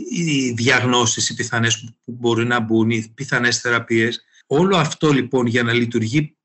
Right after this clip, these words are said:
πραγματικά και ουσιαστικά χρειάζεται έναν κοινό βηματισμό όλης της ομάδας. Όταν εναλλάσσονται οι γιατροί, όταν δεν είναι σταθερά από συγκεκριμένους γιατρούς σε αυτή η ομάδα σε ένα μεγάλο βάθος χρόνου,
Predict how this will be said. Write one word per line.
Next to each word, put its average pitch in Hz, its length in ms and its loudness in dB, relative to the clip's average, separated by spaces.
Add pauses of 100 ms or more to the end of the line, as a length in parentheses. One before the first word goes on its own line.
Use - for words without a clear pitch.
πραγματικά 120 720 -2
και 117 140 -2
ουσιαστικά 113 840 -2 (240)
χρειάζεται 170 640 2
έναν 180 220 4
κοινό 160 240 2
βηματισμό 165 460 0
όλης 175 160 2
της - 120 -4
ομάδας. 110 640 -2
Όταν 156 320 2
εναλλάσσονται 151 680 4
οι 127 40 4
γιατροί, 104 540 0
όταν 147 200 0
δεν 151 80 4
είναι 165 80 4
σταθερά 139 1000 0 (140)
από 110 720 -2
συγκεκριμένους 120 680 0
γιατρούς 143 240 0
σε - 80 -2
αυτή 117 160 -4
η 139 40 2
ομάδα 131 300 0
σε - 120 -2
ένα 139 120 0
μεγάλο 127 360 2
βάθος 123 320 -2
χρόνου, 110 560 -2